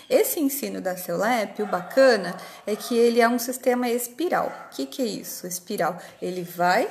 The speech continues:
e ele volta. E quando ele volta, né? Quando entra conteúdos novos, ele sempre vai, é, aumentando.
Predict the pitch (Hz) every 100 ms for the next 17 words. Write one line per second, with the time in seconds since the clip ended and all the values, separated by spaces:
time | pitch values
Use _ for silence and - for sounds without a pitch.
0 | - 269 285 381 311 202 143 - - 233
1 | - 392 381 214 165 185 233 240 - -
2 | 175 - - - 190 202 294 - 220 220
3 | 240 269 262 262 202 196 - 175 170 156
4 | 180 226 277 214 175 - - - - 247
5 | 262 - 285 381 - 320 320 320 330 -
6 | - - 220 214 208 202 202 196 - 254
7 | 269 294 185 85